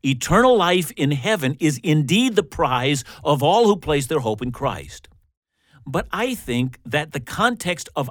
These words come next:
our passage, Paul does not have the idea of salvation in mind. He rather has in mind rewards that some believers will receive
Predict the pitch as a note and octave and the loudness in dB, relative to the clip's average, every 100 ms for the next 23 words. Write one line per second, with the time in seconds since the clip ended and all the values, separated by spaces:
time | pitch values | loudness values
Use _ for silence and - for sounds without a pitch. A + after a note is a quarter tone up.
0 | - C#3+ F#3 - G2 F#2+ - A#2+ C#3+ - | -2 -2 -2 -4 -6 -6 -6 -6 -6 -14
1 | - _ _ _ G#3 A#3+ G#3 F3 C#3 D#3 | -20 _ _ _ 0 2 2 0 0 0
2 | G3+ A3+ F#3+ F#3+ D3 C#3 C#3 C3 C#3 - | 0 -2 -2 -2 -2 -2 -2 -2 -2 -2
3 | D3 C3+ B2 A#2+ A#2+ A2 C3+ B2+ A#2+ A2+ | -2 0 0 -2 -2 0 2 2 0 -2
4 | - - - - D#3+ D3 A3+ B3+ G3 D#3+ | -8 -20 -20 -4 0 2 2 0 0 0
5 | D3 C#3 C3+ C3+ A#2 C3+ A#2+ E3 A3+ F#3+ | 0 0 2 0 2 0 2 2 4 4
6 | F3 - _ - - - D3+ D3+ - - | 2 -8 _ -20 -20 -2 -2 -2 -2 2
7 | C4+ C4 A3 E3+ E3+ E3 C#3 B2+ E3+ A#3+ | 4 4 2 2 2 0 -2 2 2 2
8 | A3+ D#3+ - F3+ E3+ | 0 -2 -2 -2 -2